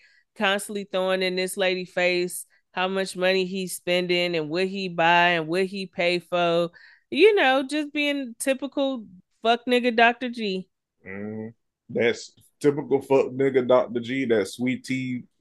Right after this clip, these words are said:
Speaker 2: s-, specifically went out of her way to try to snag.
Speaker 1: Absolutely.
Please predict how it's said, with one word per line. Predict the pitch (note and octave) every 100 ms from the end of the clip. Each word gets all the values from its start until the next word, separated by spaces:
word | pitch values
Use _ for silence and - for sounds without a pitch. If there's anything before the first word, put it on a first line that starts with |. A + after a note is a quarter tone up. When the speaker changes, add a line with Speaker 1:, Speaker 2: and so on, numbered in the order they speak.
| _
Speaker 2:
s-, | - - - _
specifically | - - C3 - E3+ C#3+ D3 C#3
went | B2+ B2 B2
out | B2 B2
of | B2
her | B2
way | A#2+ B2 A#2
to | A2
try | B2 A#2
to |
snag. | G#2+ A#2 A2+ G2+ G2 - _ _ -
Speaker 1:
Absolutely. | F3 F#3 - F#3+ F3+ C#3+ - B2+ C#3+